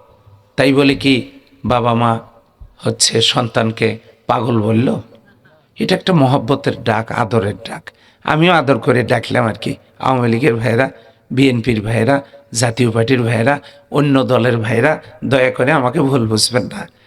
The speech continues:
অসুস্থ মানুষটাকে ডাক্তারের কাছে নিয়ে যাওয়ার পর, পরীক্ষা নিরীক্ষা করার পর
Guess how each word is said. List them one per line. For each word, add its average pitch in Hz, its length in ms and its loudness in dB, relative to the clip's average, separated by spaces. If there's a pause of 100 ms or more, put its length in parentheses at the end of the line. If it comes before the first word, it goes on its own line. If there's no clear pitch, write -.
(580)
অসুস্থ 165 440 0
মানুষটাকে 147 560 0
ডাক্তারের 127 420 -2
কাছে 123 260 0
নিয়ে 120 220 0
যাওয়ার 113 240 0
পর, 127 200 0
পরীক্ষা 127 400 -2
নিরীক্ষা 123 360 -2
করার 117 320 0
পর 117 260 0